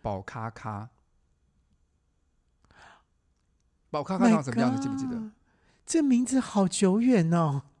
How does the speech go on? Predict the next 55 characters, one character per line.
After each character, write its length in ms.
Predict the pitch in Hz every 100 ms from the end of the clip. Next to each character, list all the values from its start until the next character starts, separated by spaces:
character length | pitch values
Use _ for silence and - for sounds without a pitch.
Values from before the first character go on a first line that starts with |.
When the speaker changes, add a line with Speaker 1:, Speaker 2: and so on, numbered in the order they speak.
| -
Speaker 1:
我 100 | -
们 120 | 110 123
喜 60 |
欢 120 | 113 104
吃 220 | 131 117
宝， 160 | - 110
我 80 | -
们 120 | 143 170 -
平 120 | - 160
常 80 |
买 180 | 165 120
宝 240 | - 117 110
咖 260 | 123 131
咖， 300 | 123 120 113 123
另 140 | 143
外 140 | 160 151
一 40 |
个 80 | 131
是 240 | 113 143 113 _ _ _
孔 260 | - 104 101
雀 180 | 143 113
卷 200 | 101 95
心 200 | 117 110
饼。 220 | - 147 _ _ _ _ _ _ _ _ _
Speaker 2:
哎， 100 | 170
好， 240 | 147 - - _
怎 140 | - 135
么 80 | 160
那 80 |
么 80 | 214
低 180 | 160 165
级 280 | 147 - 117
啊？ 260 | 101 - -
孔 200 | - 135
雀 160 | - 202
卷 220 | 143 117
心 240 | 120 156
饼 100 | 156
欸。 40 | 208
Speaker 1:
可 40 |
那 120 | 285
年 140 | 285 190
代 100 | 240
就 140 | 233
是 100 | 220
这 100 | 214
些 140 | 220 220
东 240 | 202 196
西 240 | - 180
啊。 320 | 170 151 151 170
Speaker 2:
孔 180 | - 233
雀 140 | 294
卷 160 | 277 240
心 160 | 294 240
饼 180 | 180